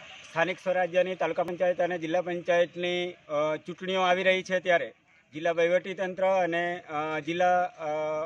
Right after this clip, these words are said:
ચૂંટણી અધિકારી સાહેબશ્રીના માર્ગદર્શન હેઠળ, નોડલ ઓફિસર શ્રી, અ, જિલ્લા શિક્ષણાધિકારી શ્રી એસ એલ પવાર સાહેબના માર્ગદર્શન હેઠળ, છોટાઉદેપુર જિલ્લાના શિક્ષકો દ્વારા, અ, નાટ્ય જાગૃતિ અને મતદાન જાગૃતિના કાર્યક્રમ અંતર્ગત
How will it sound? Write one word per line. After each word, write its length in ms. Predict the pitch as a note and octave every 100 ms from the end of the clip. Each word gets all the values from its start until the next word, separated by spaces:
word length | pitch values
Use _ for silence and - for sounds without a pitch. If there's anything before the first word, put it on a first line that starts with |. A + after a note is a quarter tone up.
| - _ _ _ _ _ _
ચૂંટણી 240 | D#3 D#3+ G3+
અધિકારી 540 | F3 F#3 F3+ F3 F3+
સાહેબશ્રીના 640 | E3+ E3 E3+ F3 F3+ F3+
માર્ગદર્શન 480 | F3 D#3 D#3+ E3 F3+
હેઠળ, 340 | E3+ E3+ D#3 A2+ - _ _ -
નોડલ 320 | C#3+ E3+ F3+ F#3
ઓફિસર 500 | F3 F3+ F3+ F3+ F3+
શ્રી, 460 | - F3+ F3 F3 - - -
અ, 100 | C#3+
જિલ્લા 240 | D3 F3 F3
શિક્ષણાધિકારી 600 | D#3+ D#3 F3 E3+ E3+ E3+
શ્રી 180 | F3+ F3
એસ 180 | D#3+
એલ 100 | E3+
પવાર 280 | E3+ D3+ E3
સાહેબના 300 | D#3 E3+ F3
માર્ગદર્શન 460 | E3+ D#3+ E3 E3 E3+
હેઠળ, 280 | E3 D#3+ G#2+ - - -
છોટાઉદેપુર 500 | D#3 F3+ F#3 F#3+ G3
જિલ્લાના 480 | F#3+ F#3 F#3 F#3 F#3+ G3 - - - - - -
શિક્ષકો 420 | F3 G3 F#3+ F#3+
દ્વારા, 400 | F3+ F3+ E3+ - - - _ -
અ, 160 | C#3+ D3
નાટ્ય 380 | D#3 E3 F#3+ F#3+
જાગૃતિ 500 | F3+ F3+ F#3+ G3 G3
અને 260 | D#3 E3
મતદાન 340 | E3+ E3+ G3 G3
જાગૃતિના 540 | F#3 F#3 F3+ F3+ F3+
કાર્યક્રમ 480 | E3+ E3+ F3 F3+ F3+
અંતર્ગત 460 | E3 F3 F3 F3+